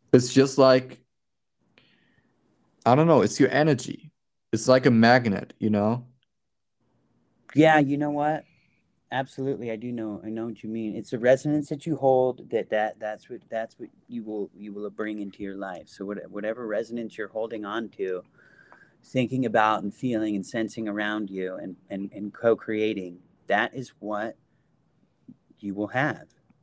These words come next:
Speaker 1: Mm-hmm.
Speaker 2: You know? So, like, if you're holding on to love and, and, and ex-, exemplifying that, that's what you'll get.
Speaker 1: Yeah.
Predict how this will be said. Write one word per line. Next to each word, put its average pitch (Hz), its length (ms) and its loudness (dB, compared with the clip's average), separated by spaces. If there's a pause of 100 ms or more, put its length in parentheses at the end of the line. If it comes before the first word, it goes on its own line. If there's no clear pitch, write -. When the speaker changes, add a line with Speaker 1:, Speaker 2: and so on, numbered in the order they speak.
(500)
Speaker 1:
Mm-hmm. 110 360 0
Speaker 2:
You 95 60 -8
know? 104 260 -6
So, - 180 -4
like, 104 240 -6
if 104 160 -12
you're 110 140 -6
holding 113 300 -4
on 117 220 -4
to 110 100 -12
love 110 420 -2
and, 104 120 -8
and, 98 240 -10
and 95 240 -10 (100)
ex-, 95 220 -8
exemplifying 101 800 -8
that, 107 280 -6 (1600)
that's 110 240 0
what 113 80 -6
you'll 107 160 -4
get. 98 320 -4 (2000)
Speaker 1:
Yeah. 104 280 4